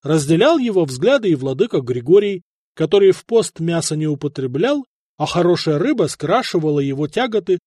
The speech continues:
разнообразя и без того богатый стол. Кормили селедкой и сиротскую сотню, первая рота которой прямо сейчас готовилась к выпускным экзаменам.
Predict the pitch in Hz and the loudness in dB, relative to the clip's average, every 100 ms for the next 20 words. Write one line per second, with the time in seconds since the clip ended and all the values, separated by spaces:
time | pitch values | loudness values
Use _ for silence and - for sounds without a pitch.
0 | _ - 165 196 196 220 220 262 262 220 | _ -4 2 2 2 0 0 0 0 -2
1 | 233 220 196 180 180 160 190 147 123 151 | -4 -4 -6 -4 -2 0 2 0 -2 -4
2 | 143 117 - 117 113 113 _ _ _ _ | -4 -10 -10 -10 -10 -12 _ _ _ _
3 | _ _ _ _ 156 147 160 233 269 - | _ _ _ _ -2 0 2 2 0 2
4 | 190 202 - 262 185 180 156 160 240 262 | 2 2 0 -6 0 2 2 0 -6 -6
5 | - 147 151 175 175 _ _ _ - 175 | -2 -4 -4 -10 -10 _ _ _ 2 4
6 | 165 170 160 170 160 160 151 220 208 131 | 4 2 2 0 -2 -6 -4 0 0 -2
7 | - 170 175 147 - 135 - 185 131 139 | -2 -2 -2 -4 -6 -6 -2 -4 -2 -4
8 | 147 135 135 127 - 139 147 156 - 160 | -4 -4 -4 -6 -6 -8 -6 -8 -6 -6
9 | 156 156 156 131 139 120 113 107 98 | -6 -6 -8 -6 -6 -6 -10 -14 -18